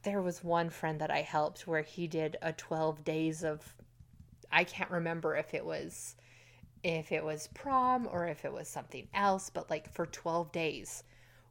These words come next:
we did huge, huge things for our mutual friend to be like, "Hey, we're getting up and making you breakfast in the morning. Will you go to prom with this dude?" I don't remember, but, like, it's a,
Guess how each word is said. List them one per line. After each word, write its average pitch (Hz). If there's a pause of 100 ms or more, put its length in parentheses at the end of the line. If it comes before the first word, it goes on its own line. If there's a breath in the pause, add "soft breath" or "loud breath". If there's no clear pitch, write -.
we 170
did 160
huge, 175
huge 180
things 170
for 151
our 156
mutual 165
friend 147 (500 loud breath)
to -
be 156
like, 151 (1000)
"Hey, 196
we're 170
getting 190
up 190
and 190
making 202
you 214
breakfast 208
in 170
the 170
morning. 151
Will 156
you 202
go 202
to 202
prom 190
with 185
this 160
dude?" 147
I 190
don't 190
remember, 170
but, 180
like, 196
it's 214
a, -